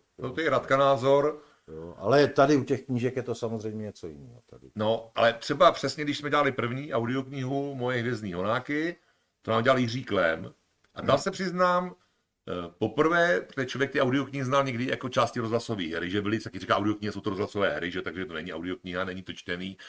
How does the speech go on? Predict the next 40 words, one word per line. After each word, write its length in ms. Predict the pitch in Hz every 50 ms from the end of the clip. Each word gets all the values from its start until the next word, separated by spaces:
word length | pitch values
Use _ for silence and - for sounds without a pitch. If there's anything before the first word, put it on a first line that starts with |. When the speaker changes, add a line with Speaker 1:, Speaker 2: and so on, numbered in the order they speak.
| - - -
Speaker 1:
je, 100 | 82 73 -
má 140 | - 90 90
to 140 | - - 85
scénář 400 | - - 87 85 92 95 95 -
podle 240 | - 92 90 95 95
knížky 440 | - 95 95 92 - - - 104 92
a 40 |
je 60 | 87 85
to 240 | - 90 78 76 76 82
rozhlasová 400 | 80 87 - - 104 104 92 82
hra, 120 | 82 85
ale 260 | 82 85 92 95 90 - - - - - - _
je 100 | - 92
fakt, 160 | 98 - 113 110
že 80 | 135
pan 160 | 135 147 143
Jiří 200 | 139 131 120 147
Klem 200 | - - 135 123
právě 300 | 120 127 123 123 123 135
to, 120 | 135 - 123
co 120 | - 127
děláš 340 | 123 135 135 135 123 - -
ty, 200 | - 107 98 98
dokázal 560 | 101 107 - 120 113 113 107 117 123 127 123
v 60 | -
těch 140 | - 143 123
hon-, 140 | 117 117 117 -
honácích, 760 | 98 98 101 98 101 101 104 - - 98 90 82 98 - _ - - - - - _ -
že 60 | 101
opravdu 400 | 95 - - 131 135 135 143 143
to, 160 | 139 - - - - _ _ _ _ _
to 100 | - 101
s-, 220 | - - - -
jako 200 | 110 104 - 107
jsme 180 | 104 - 110 101
o 40 | 98
tom 120 | 107 101
kecali 300 | - 101 95 - 104 101 101
na 80 | 92
spousta 540 | - - - 92 90 - - - 95 - -